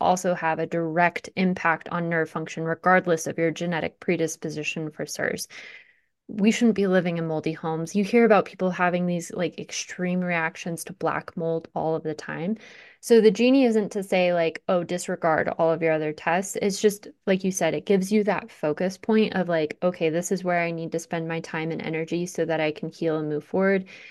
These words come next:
And then again, if you hit a stall and your Hertz Me Too is still high,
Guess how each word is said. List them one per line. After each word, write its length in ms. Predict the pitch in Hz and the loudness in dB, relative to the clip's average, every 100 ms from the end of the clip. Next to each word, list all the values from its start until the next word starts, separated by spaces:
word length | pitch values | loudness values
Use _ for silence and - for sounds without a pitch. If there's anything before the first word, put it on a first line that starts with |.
| - - | -16 0
And 120 | 196 | 2
then 120 | 196 | 4
again, 240 | 196 220 | 4 4
if 120 | 208 196 | 2 -2
you 100 | 185 | -4
hit 120 | 180 | -4
a 80 | 165 | -4
stall 540 | - 202 185 165 185 - _ _ | 0 4 4 4 0 -10 _ _
and 100 | 190 | -2
your 80 | 180 | 0
Hertz 240 | 190 185 | 0 0
Me 140 | 196 180 | -2 -4
Too 200 | - 254 | 0 4
is 120 | 226 | 4
still 220 | - 175 | 4 -2
high, 420 | 165 156 156 160 | 0 2 2 2